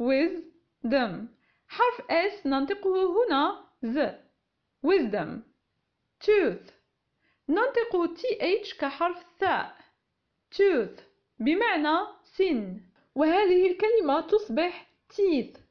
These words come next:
في الجمع أي أسنان. Wisdom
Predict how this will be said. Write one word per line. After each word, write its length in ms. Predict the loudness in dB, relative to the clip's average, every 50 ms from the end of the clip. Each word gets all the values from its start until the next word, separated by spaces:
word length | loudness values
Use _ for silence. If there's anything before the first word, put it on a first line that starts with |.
| _ _ _
في 140 | 2 2 2
الجمع 520 | 2 2 0 0 0 0 -2 -4 -6 -8 -12 _ _ _ -4
أي 160 | 0 2 2 2 0 -2 -4 -4 -4
أسنان. 640 | -4 -4 -4 -6 -4 -2 -2 -2 -2 -4 -8 -12 -16 -18 _ _ _ 0 2
Wisdom 400 | 4 4 4 2 2 0 0